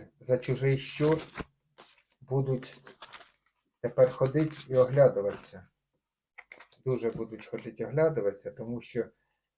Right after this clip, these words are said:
прильоти будуть частіше і частіше. І дужче, і дужче будуть бити. Так що таке то діло. Давайте подивимося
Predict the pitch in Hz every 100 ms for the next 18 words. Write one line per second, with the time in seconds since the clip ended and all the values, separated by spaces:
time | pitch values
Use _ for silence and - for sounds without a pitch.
0 | _ - _ _ _ _ _ _ 131 127
1 | 147 143 123 127 127 - 131 - 135 -
2 | 131 - 135 - 113 - - - _ _
3 | _ - 117 147 147 139 135 135 123 117
4 | 113 113 110 - 101 95 - _ _ -
5 | _ _ _ - 131 - 143 135 143 123
6 | 101 107 98 104 98 98 - _ _ _
7 | - 131 131 135 127 127 123 - 120